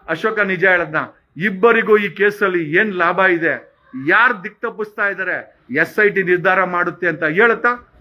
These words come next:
ಈ ವಿಡಿಯೋನ ಮುಗಿಸ್ತಾ ಇದ್ದೀನಿ ಸ್ನೇಹಿತರೆ. ಒಂದಂತೂ ನಿಜ,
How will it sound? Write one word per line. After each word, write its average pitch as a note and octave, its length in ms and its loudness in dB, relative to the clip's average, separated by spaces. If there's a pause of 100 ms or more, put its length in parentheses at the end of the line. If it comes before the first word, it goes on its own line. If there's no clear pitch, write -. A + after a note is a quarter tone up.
ಈ D3+ 120 0
ವಿಡಿಯೋನ G#3+ 400 2 (400)
ಮುಗಿಸ್ತಾ A3+ 460 2
ಇದ್ದೀನಿ G3+ 420 -4
ಸ್ನೇಹಿತರೆ. F#3+ 640 -6 (220)
ಒಂದಂತೂ B3 580 0
ನಿಜ, A3+ 200 -2